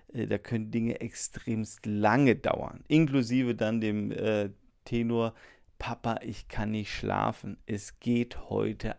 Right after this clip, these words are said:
einfach nicht.“ So, und, äh, ich sitz dann da so ein bisschen auf heißen Kohlen, ähm, in Anführungszeichen, weil ich denke so, „Oh, einerseits, äh,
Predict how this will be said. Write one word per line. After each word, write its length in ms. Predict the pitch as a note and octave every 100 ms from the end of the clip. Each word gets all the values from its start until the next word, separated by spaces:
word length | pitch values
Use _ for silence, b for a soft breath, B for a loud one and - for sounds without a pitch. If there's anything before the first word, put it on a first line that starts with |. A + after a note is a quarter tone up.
| -
einfach 640 | G#2 A2 A2 - G#2 -
nicht.“ 540 | G2+ A2+ A#2 - - - B B B B B
So, 200 | - B2+
und, 300 | B2 C3+ -
äh, 280 | - C#3 B2 - - - _ _ -
ich 440 | D3+ F#3+ - -
sitz 400 | B2 A#2+ D3+ -
dann 180 | D3 C3+
da 100 | C3
so 100 | B2+
ein 60 | B2
bisschen 240 | C3+ B2+
auf 220 | G#2+ -
heißen 380 | A#2+ A#2+ A#2+ A2
Kohlen, 560 | - C3+ D#3 D3+ - -
ähm, 400 | A#2+ B2 B2 -
in 160 | - A2
Anführungszeichen, 960 | A#2 B2 B2 A2+ A2 A#2+ G#2+ A#2+ A2+
weil 260 | G#2 A2 A#2 B B B B
ich 120 | -
denke 320 | - A#2 A#2+ A#2
so, 320 | A#2 A#2 - -
„Oh, 340 | A2 G#2+ - - _
einerseits, 760 | A2+ A#2+ A#2 A2+ A2+ A#2+ - - -
äh, 340 | A#2 A2+